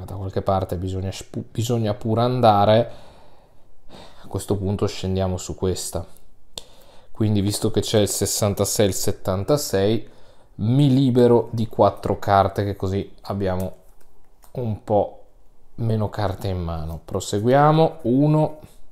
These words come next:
Ah, cavolo, il cinque, siamo a cinque.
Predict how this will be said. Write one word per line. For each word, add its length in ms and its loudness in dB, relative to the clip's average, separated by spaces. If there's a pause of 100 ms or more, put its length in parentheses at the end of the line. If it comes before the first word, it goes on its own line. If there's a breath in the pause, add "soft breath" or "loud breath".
(680 soft breath)
Ah, 260 -12
cavolo, 320 -6
il 80 -8
cinque, 640 -4
siamo 260 -8
a 40 -8
cinque. 1000 -2